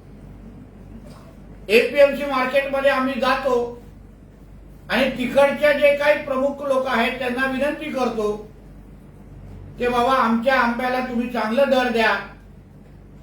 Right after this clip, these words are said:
जेणेकरून आमचाही आंबा टिकला पाहिजे, आमच्या शेतकऱ्यांना न्याय भेटला पाहिजे, अशी विनंती त्यांना आम्ही सातत्याने करत असताना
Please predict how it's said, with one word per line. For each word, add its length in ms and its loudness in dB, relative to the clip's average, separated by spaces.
जेणेकरून 480 4
आमचाही 480 2
आंबा 380 2
टिकला 340 -2
पाहिजे, 460 -2
आमच्या 380 -2
शेतकऱ्यांना 600 -4
न्याय 260 -2
भेटला 360 -2
पाहिजे, 520 -4
अशी 280 0
विनंती 500 0
त्यांना 240 4
आम्ही 220 -4
सातत्याने 680 -2
करत 340 -6
असताना 580 -4